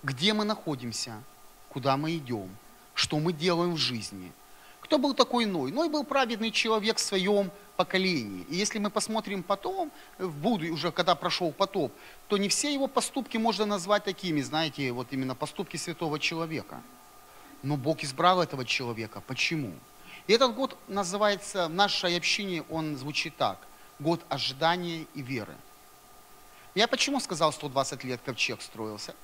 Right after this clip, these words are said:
Я знаю, что можно поспорить. Кто-то скажет больше, кто-то скажет меньше, кто-то скажет, вообще он сам появился, ковчег. Я не буду спорить. Но самое интересное, что это всё время ему надо было ждать.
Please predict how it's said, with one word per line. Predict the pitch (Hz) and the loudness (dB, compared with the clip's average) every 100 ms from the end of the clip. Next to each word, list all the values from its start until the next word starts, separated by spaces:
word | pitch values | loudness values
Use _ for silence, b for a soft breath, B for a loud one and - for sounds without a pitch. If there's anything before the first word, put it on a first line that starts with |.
| - | 0
Я | 262 | 2
знаю, | 269 247 | 2 0
что | - 190 | -2 -2
можно | 190 165 | -2 -4
поспорить. | 151 143 - 147 120 101 B B B | -4 -6 -4 -4 -4 -6 B B B
Кто-то | 262 240 | -2 -2
скажет | - 151 135 | 0 0 -2
больше, | 135 180 247 - | -4 0 0 0
кто-то | 156 170 151 | -4 -4 -4
скажет | - 139 127 - | -2 -4 -4 -4
меньше, | 208 240 202 143 | -2 -2 -2 -4
кто-то | 147 156 | -6 -6
скажет, | 143 - 143 131 - B B B | -4 0 0 -2 -10 B B B
вообще | 180 - - 247 | 0 2 4 4
он | 220 165 | 4 2
сам | - 170 156 | 2 4 4
появился, | 135 131 127 123 - | 2 -4 -4 -6 -6
ковчег. | 120 117 - 123 107 - - | -10 -6 -4 -4 -8 -12 -2
Я | 262 | 0
не | 190 | 0
буду | 127 95 | -4 -8
спорить. | 90 - 90 78 - B B B - | -14 -12 -10 -10 -16 B B B -2
Но | 190 | 4
самое | - 262 254 | 8 6 4
интересное, | 240 247 254 - 196 | 0 0 -2 0 0
что | - 214 - - | 2 0 0 2
это | 214 185 | 2 2
всё | - 208 | -2 0
время | 185 214 214 202 185 B B - - - - - | 0 0 0 -2 -4 B B -20 -20 -20 -18 -10
ему | 151 175 214 | -4 0 2
надо | 202 190 | 2 0
было | 165 175 165 | 0 0 2
ждать. | 117 120 151 107 - | 0 2 2 2 -4